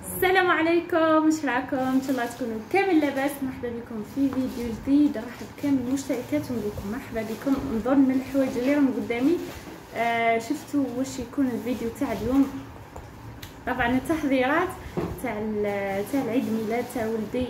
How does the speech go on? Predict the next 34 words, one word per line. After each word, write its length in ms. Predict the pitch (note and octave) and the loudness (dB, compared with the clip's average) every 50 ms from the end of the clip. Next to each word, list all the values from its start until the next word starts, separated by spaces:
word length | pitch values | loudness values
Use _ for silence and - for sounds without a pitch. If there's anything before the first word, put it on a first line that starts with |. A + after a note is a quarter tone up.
| - - | -4 -2
آه، 200 | G#3 G#3 G3+ G3+ | -2 0 0 0
اللي 140 | G3 A3 B3 - | -2 -4 -2 2
كنت 220 | C#4+ C4+ C4+ - C#4 | 2 2 2 2 0
للاسف 400 | C4+ - - A3+ A3+ - C#4 C#4 - - A#3+ | 0 0 -2 -4 -4 -4 -4 -4 -4 -4 -2
ما 60 | B3+ | -2
درتوش، 540 | C#4 - B3 G#3 - - - C4 D4 F4 F4+ F4+ - - - - - - - - - | 0 0 -2 -4 -4 -6 -4 0 2 2 2 0 -2 -8 -12 -16 -18 -16 -16 -10 -8
خليت 220 | B3 A#3 B3 B3+ B3+ - A#3+ | -4 -2 -2 -2 -2 -2 -4
روحي 120 | A#3+ A#3+ - - - - | -6 -6 -6 -10 -10 -4
حتى 120 | - C#4 | 0 4
نريحت 560 | C#4 D4 C4 A3 A3 G3+ G3+ A#3 B3 - - - - - | 4 4 4 2 0 -2 -4 -4 -6 -6 -10 -12 -12 -12
الحمد 260 | - - A#3 A#3 G#3+ G#3+ | -10 -10 -8 -6 -4 -4
لله 140 | G#3+ G3+ | -2 -2
يا 180 | G3 G3 F3+ F3 | -2 -2 -4 -4
ربي، 500 | F3 F#3 - - B3+ D#4 E4+ E4 D#4 - - | -6 -6 -4 0 2 4 4 4 2 2 -2
ونحيت 560 | G#3+ G#3 G#3 G#3 G3+ G3+ A3 B3+ - C4 B3+ - - | -2 -2 0 0 0 -2 -4 -4 -4 -6 -6 -4 -4
البصمه 640 | D#4 - G#3+ G#3 - - - - A#3 B3+ C#4 C#4+ C#4 - | -4 -2 -2 -4 -2 -4 -4 -2 0 0 0 0 0 -4
والحمد 280 | - - - C4 G#3+ A3+ | -8 -6 -4 -4 -4 -4
لله 100 | A3+ A#3+ | -4 -4
يعاون 380 | A#3 G#3 G#3 A#3+ A#3 A3+ A3 - | -4 -4 -4 -4 -4 -4 -6 -4
فيا. 160 | - A3 G3+ G3 | -2 -2 -2 0
هنا 220 | G#3 A3+ C4 C#4 | 0 2 2 2
راه 100 | C#4 B3 | 2 2
يدير 260 | A3+ A#3 G3 G#3 G#3 | 0 -2 -2 -2 -2
في 140 | G#3 - - | -4 -2 -2
ال-، 500 | C#4 C4+ B3+ A#3 A3+ G#3+ G#3+ G#3 G#3 G#3 G#3 - | -2 -2 0 -2 -2 -2 0 0 0 -2 -2 -2
في 20 | |
المايس 440 | C4 C4 B3+ A#3+ A3+ A3+ G#3+ G#3+ G#3 - - - | -2 0 0 0 -2 -4 -4 -4 -6 -6 -8 -8
الفشار، 600 | A3 G#3+ - B3+ B3+ B3+ - D4 C4 A3+ E3 C#3+ - - - - - - - - - - - - - - - - - - - - - - - - - - A3+ | -8 -8 -4 -6 -6 -4 -2 -2 0 0 -2 -4 -8 -12 -16 -18 -18 -16 -16 -16 -18 -18 -18 -18 -18 -18 -18 -18 -16 -16 -16 -16 -18 -18 -18 -18 -12 -6 -2
ممكن 240 | B3+ B3+ - C4+ B3 A#3+ - | -2 -2 -2 -2 -4 -2 0
كل 60 | C#4+ | 0
منطقه 460 | C4+ C4+ C4 C4 C4 B3 A3 - C#4 | 2 2 2 0 0 -2 -2 -2 -2
كيفاش 300 | D4 C#4+ - - B3+ - | -4 -4 -4 -8 -8 -6
تقول 280 | - - G#3 - A3 G#3+ G#3+ B3 | -6 -8 -6 -4 -4 -4 -2 -2
له. 180 | D#4+ G#4+ A4 | -2 -2 -2